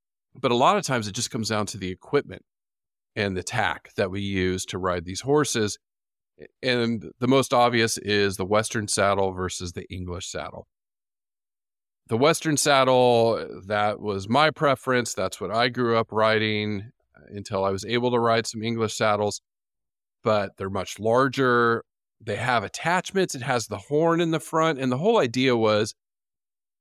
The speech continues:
this saddle was designed to be more comfortable so the rider could sit in it all day. 'Cause you're, think of ranching work.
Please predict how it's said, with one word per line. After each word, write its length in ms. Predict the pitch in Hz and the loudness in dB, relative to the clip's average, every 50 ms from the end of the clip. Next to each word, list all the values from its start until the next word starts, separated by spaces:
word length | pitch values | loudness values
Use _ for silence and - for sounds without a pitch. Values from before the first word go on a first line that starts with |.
| _ _ _ _ _ _ - | _ _ _ _ _ _ -14
this 260 | - 143 160 156 - | -6 -4 -2 -2 0
saddle 320 | - 165 170 175 170 160 | 2 2 4 4 4 2
was 140 | 143 127 113 | 2 0 -2
designed 720 | - 123 120 113 123 117 117 113 110 107 101 101 101 98 | -4 -6 -4 -2 0 0 2 2 2 2 0 -2 -4 -6
to 100 | - - | -10 -12
be 220 | 107 110 107 101 - _ _ _ _ _ _ _ _ _ _ _ _ _ _ _ _ _ _ | -10 -10 -10 -10 -12 _ _ _ _ _ _ _ _ _ _ _ _ _ _ _ _ _ _
more 260 | 123 127 143 175 208 | -4 0 2 2 2
comfortable 640 | 196 - 156 139 127 - 135 123 127 123 120 120 117 | 2 2 0 0 0 0 -4 -2 2 2 2 2 2
so 560 | - - - 120 113 113 110 110 110 107 95 90 | 0 -2 -2 0 0 2 2 2 2 0 0 -2
the 80 | 107 101 | -6 -4
rider 340 | 101 113 117 120 120 127 127 | 0 2 2 2 2 0 -2
could 260 | - - 107 101 - | -4 -6 -8 -6 -6
sit 260 | - - 151 147 151 | -4 -2 -2 0 0
in 120 | 151 143 | 0 0
it 160 | 139 127 117 - | 0 -2 -2 -2
all 240 | - 117 117 113 110 | -2 0 2 2 2
day. 400 | 95 - 98 87 82 95 143 170 _ _ _ - | 0 0 -2 -2 -2 -2 -6 -8 _ _ _ -10
'Cause 160 | 123 110 - | -10 -8 -8
you're, 100 | 113 - _ _ _ _ _ | -10 -14 _ _ _ _ _
think 160 | 139 127 - | -8 -6 -6
of 100 | 160 147 | -6 -6
ranching 640 | 123 110 107 107 104 104 107 - - - 113 101 92 | -4 -4 -2 -2 -2 -2 -4 -6 -6 -6 -6 -6 -6
work. 380 | 90 92 87 98 143 - _ | -6 -6 -6 -6 -6 -8 _